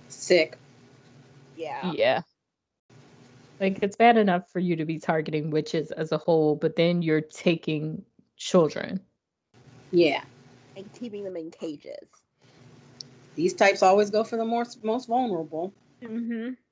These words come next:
Speaker 3: So I'm like, is nobody questioning these random murders? 'Cause I'm assuming that every time they take one of these children, they kill the parents like they did Tiffany's parents.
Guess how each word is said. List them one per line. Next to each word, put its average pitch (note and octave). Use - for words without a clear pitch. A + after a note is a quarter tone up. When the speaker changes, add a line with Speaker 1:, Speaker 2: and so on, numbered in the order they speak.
Speaker 3:
So -
I'm B3
like, C4
is F#3+
nobody A3+
questioning F#3+
these F3+
random F3
murders? F#3
'Cause E3+
I'm F#3
assuming A3+
that F3+
every F#3+
time F#3
they E3+
take F#3
one D#3+
of D#3
these D#3
children, D#3+
they D#3
kill F3
the D#3+
parents E3
like D#3+
they E3
did D#3
Tiffany's F#3+
parents. -